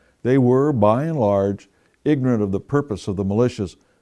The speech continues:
being formed such, th-, among such organizations as the German Turner,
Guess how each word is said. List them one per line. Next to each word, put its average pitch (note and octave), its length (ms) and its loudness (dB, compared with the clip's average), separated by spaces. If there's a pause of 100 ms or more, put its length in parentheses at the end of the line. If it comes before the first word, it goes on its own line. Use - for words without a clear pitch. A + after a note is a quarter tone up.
being B2+ 220 0
formed B2 440 0
such, A#2 400 -4
th-, - 160 -12
among A2 400 0
such A#2 300 -4
organizations G2+ 800 -4 (260)
as G#2+ 200 -4
the G#2 100 -2
German A2+ 560 0 (100)
Turner, A#2+ 460 -4